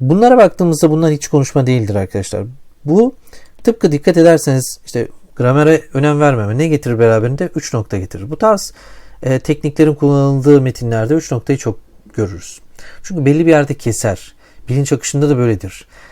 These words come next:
Belli bir yerde keser. Çağrışımlar vardır bilinç akışımızda, günlük hayatımızda da. Nedir? Bu çağrışımlarla beraber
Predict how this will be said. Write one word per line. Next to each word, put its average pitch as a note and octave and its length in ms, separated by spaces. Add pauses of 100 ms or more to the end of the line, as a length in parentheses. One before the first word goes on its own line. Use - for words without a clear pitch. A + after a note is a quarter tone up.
(140)
Belli C3+ 220
bir C#3 60
yerde B2+ 260
keser. G2+ 440 (300)
Çağrışımlar G3+ 580
vardır C3 340
bilinç B2 260
akışımızda, A2+ 600 (320)
günlük C3+ 200
hayatımızda A2+ 560
da. F#2 100 (640)
Nedir? F3+ 300
Bu E3 80
çağrışımlarla D#3 640
beraber C#3 480